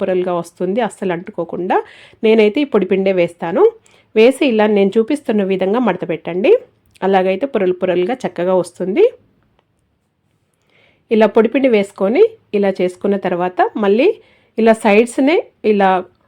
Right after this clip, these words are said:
చపాతీ కర్రతోని ఒత్తాలండి. పెద్దగా చేసుకోవాలి కొద్దిగా. మధ్యలో ఎక్కువగా ప్రెస్ చేయకండి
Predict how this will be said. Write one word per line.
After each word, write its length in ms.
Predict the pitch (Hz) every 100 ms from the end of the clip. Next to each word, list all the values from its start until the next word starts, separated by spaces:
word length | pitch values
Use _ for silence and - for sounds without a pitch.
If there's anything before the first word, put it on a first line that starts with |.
| _ _
చపాతీ 340 | 214 254 262 254
కర్రతోని 480 | 208 196 196 214 359
ఒత్తాలండి. 560 | 185 185 175 170 220
పెద్దగా 360 | 330 208 180 180 180
చేసుకోవాలి 500 | 160 - 170 165 165
కొద్దిగా. 360 | 170 175 220 466 - _ _ _ _ -
మధ్యలో 380 | 196 196 254 269
ఎక్కువగా 460 | - 185 196 202 233
ప్రెస్ 280 | 233 180 180
చేయకండి 480 | 180 180 165 185